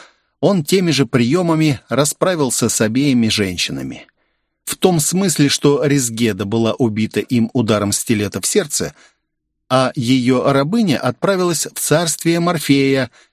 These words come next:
минимум на пару склянок. Всего на третьем этаже он оставил после себя четырнадцать трупов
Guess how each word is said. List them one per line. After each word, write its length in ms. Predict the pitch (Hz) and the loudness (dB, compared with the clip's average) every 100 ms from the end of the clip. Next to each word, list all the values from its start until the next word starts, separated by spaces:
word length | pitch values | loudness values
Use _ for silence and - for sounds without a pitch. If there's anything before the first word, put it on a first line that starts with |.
| _ - | _ -4
минимум 540 | 110 117 151 170 170 117 | 2 2 2 0 0 0
на 180 | 117 | 0
пару 280 | 104 101 107 | 0 -2 -2
склянок. 680 | 110 - 82 64 60 - - _ _ _ _ _ _ _ | -4 -4 -4 -6 -10 -16 -20 _ _ _ _ _ _ _
Всего 420 | - - 113 143 202 | -6 0 2 2 2
на 140 | 165 | 0
третьем 420 | 131 139 143 135 131 | 2 0 2 0 0
этаже 520 | 117 113 101 143 165 | 0 0 2 0 0
он 240 | 143 147 131 | 2 0 0
оставил 580 | 127 - - 147 147 | -2 -2 0 0 0
после 340 | 117 139 - 110 | -2 -4 -2 -2
себя 320 | - 98 127 | -2 -2 -2
четырнадцать 800 | - 117 - 120 104 - 104 - | -2 -6 -2 0 0 -2 -6 -6
трупов 460 | - 175 156 143 | -2 -2 0 -2